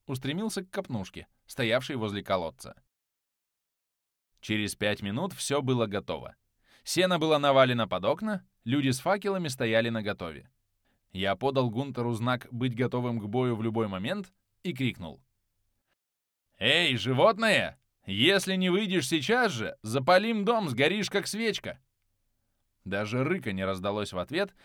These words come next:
и, обиженный таким невниманием, я махнул рукой. «Зажигай!» Не успел первый из факельщиков поднести пламя к сену соломе,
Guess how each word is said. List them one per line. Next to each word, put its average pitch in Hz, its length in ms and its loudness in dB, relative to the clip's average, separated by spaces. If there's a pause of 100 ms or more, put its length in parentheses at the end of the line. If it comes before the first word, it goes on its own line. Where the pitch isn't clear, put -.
(120)
и, 123 80 -4
обиженный 214 520 0
таким 180 320 -2
невниманием, 170 640 -2
я 151 200 2
махнул 127 380 -2
рукой. 92 440 -8 (800)
«Зажигай!» 117 840 -4 (1400)
Не 95 160 -2
успел 131 500 0
первый 165 340 2
из 135 100 -2
факельщиков 139 640 -2
поднести 131 460 -2
пламя 139 360 2
к 123 60 -10
сену 135 300 -4
соломе, 185 480 -4